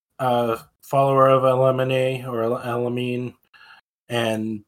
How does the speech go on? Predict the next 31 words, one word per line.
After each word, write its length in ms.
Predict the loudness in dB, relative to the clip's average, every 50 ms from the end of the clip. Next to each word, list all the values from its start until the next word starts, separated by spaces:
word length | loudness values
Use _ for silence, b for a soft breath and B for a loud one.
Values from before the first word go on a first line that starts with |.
| _ _
feels 360 | -4 0 2 2 2 2 4
that 300 | 2 2 2 2 -2 -6
because 360 | -8 -6 -2 0 0 0 0
she 180 | -2 -4 -4 -2
is 160 | -2 -2 -2 -2
so 180 | 0 0 0
violent, 460 | 2 2 2 4 2 2 0 -4 -6
she 120 | -6 -4 -2
has 120 | -2 -2 -2
no 100 | -4 -2
right 280 | 0 0 0 -2 -2
to 80 | -4 -4
do 180 | 0 0 2
that, 240 | 4 4 4 4 2
and 260 | 0 -6 -10 -10 -12 -16 b b b b b b _ _ -8
she 140 | -4 -4
actually 240 | -4 -4 -4 -6 -6
gets 300 | -4 -4 -4 -2 -4 -6
to 100 | -6 -6
meet 280 | -4 -4 -4 -4 -6 -8 _ _ _ _ _ _ _ _ _ _ -14
Saint 300 | -6 0 0 0 0 0
Elamine 640 | 0 0 2 2 2 2 0 0 0 0 -2 -2 -4 -6
or 120 | -8 -4 -2
Elamine 640 | 0 0 0 0 -2 -2 -2 -2 -2 -2 -4 -4 -6 -8 -10 -8 -6
or 100 | -4 0
whatever, 500 | 2 4 4 6 4 4 2 0 -4 -8 -8
however 260 | -4 -2 -2 0 0
you 80 | -2 -2
pronounce 360 | -2 -2 -2 -2 -4 -4 -6
it, 140 | -8 -8 -10 B B B B B B B B _ _ _ _
and 300 | -8 -6 -6 -6 -6 -10